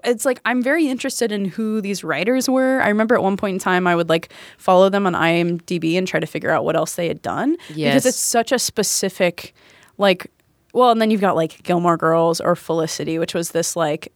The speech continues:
Speaker 1: I, I consider them, even though they weren't on the, they didn't cross paths in terms of being on the air at the same time,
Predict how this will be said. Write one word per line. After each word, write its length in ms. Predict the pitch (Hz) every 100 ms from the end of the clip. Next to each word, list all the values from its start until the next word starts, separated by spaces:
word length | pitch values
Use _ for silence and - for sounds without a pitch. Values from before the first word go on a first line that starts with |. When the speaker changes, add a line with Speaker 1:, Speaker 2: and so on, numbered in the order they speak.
| -
Speaker 1:
I, 180 | - -
I 180 | 202 208
consider 440 | 233 208 196 180
them, 200 | 170 165
even 140 | 170 175
though 80 |
they 80 | 175
weren't 180 | 165 170
on 100 | 165
the, 240 | 165 165 -
they 100 | -
didn't 240 | 175 175 160
cross 320 | - 160 - -
paths 520 | - 160 156 180 208
in 100 | 214
terms 220 | 180 170 165
of 80 |
being 180 | 170 165
on 120 | 160
the 80 | 156
air 80 | 160
at 100 | 165
the 60 | 170
same 180 | 202
time, 240 | 202 226